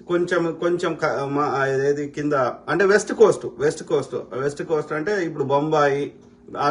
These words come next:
ఆ బొంబాయి ఇప్పుడు బు-, ముంబై, వాడు బ్రిటిష్ వాడు బొంబాయి అన్నాడు, అట్లా ఈ ఒక సెవెన్ ఐలాండ్స్ ఉన్నాయి అన్నట్టు, క్యాంబే, ఆ, బ-, బస్సేన్ అట్లాంటివన్నీ, అవన్నీ కలిపి ముంబై అంటున్నాం. అంటే నేను ఏమంటున్నా అంటే వెస్ట్ కోస్ట్,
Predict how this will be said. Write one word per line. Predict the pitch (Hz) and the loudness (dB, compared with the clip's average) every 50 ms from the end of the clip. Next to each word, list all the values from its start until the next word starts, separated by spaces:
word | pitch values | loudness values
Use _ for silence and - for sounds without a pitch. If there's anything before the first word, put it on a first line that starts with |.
| 151 147 147 | 2 2 2
ఆ | 156 | 2
బొంబాయి | 156 156 160 165 180 185 202 196 202 202 196 | 2 2 2 2 4 6 6 6 8 8 6
ఇప్పుడు | 190 180 180 180 165 | 6 4 2 0 -4
బు-, | 160 151 143 | -4 -4 -4
ముంబై, | 120 147 156 165 180 185 180 165 165 214 - - - - - - - - | -4 -4 -2 2 4 4 4 4 2 -2 -4 -8 -14 -20 -20 -20 -4 0
వాడు | - 151 160 | 2 2 2
బ్రిటిష్ | 156 151 123 131 156 165 160 190 180 180 | 2 0 -4 -6 -4 0 2 2 4 4
వాడు | 190 175 | 2 0
బొంబాయి | 143 143 151 151 165 175 170 160 143 | 2 0 0 0 0 2 2 2 2
అన్నాడు, | 139 131 131 151 | 2 0 0 0
అట్లా | 180 180 175 185 - 196 196 190 | 0 0 0 0 2 2 4 4
ఈ | 165 165 170 151 | 4 2 2 2
ఒక | 143 151 151 165 | 2 0 0 -2
సెవెన్ | 160 175 170 175 175 | 0 0 0 2 2
ఐలాండ్స్ | 165 160 165 170 175 170 165 - | 2 4 4 4 2 2 0 -2
ఉన్నాయి | 143 131 123 117 | -4 -4 -4 -4
అన్నట్టు, | 113 117 107 - | -4 -6 -8 -4
క్యాంబే, | - 147 143 143 147 147 143 139 139 139 139 139 143 143 - - - - - - | 0 2 4 4 4 2 0 0 0 0 -2 -2 -4 -8 -10 -16 -20 -20 -12 -4
ఆ, | - 127 127 127 127 127 | 0 2 2 4 4 2
బ-, | 123 127 135 147 156 - - - 131 | 0 0 2 2 2 2 2 0 2
బస్సేన్ | 143 147 147 - - 151 143 143 143 143 | 2 2 2 2 2 2 2 2 2 0
అట్లాంటివన్నీ, | 143 135 139 143 135 131 123 120 110 104 98 - - | 0 0 0 0 0 0 0 -2 -4 -6 -6 -6 -4
అవన్నీ | 135 143 147 156 175 175 | 0 0 2 2 2 4
కలిపి | 170 180 175 180 226 226 | 4 2 4 4 2 2
ముంబై | 190 170 160 156 151 160 165 165 160 | 2 0 -2 -2 -2 0 2 4 4
అంటున్నాం. | 151 135 120 117 107 98 - - - - - - - - - | 4 4 0 -4 -10 -12 -14 -14 -18 -20 -20 -20 -14 -4 0
అంటే | 180 202 233 | 2 4 4
నేను | 226 214 | 4 4
ఏమంటున్నా | 208 220 220 214 208 196 190 | 4 4 4 4 2 2 4
అంటే | 190 233 | 4 4
వెస్ట్ | 208 190 214 208 214 - 254 | 6 6 4 4 2 0 0
కోస్ట్, | 196 220 196 170 - - | 2 2 2 2 0 -6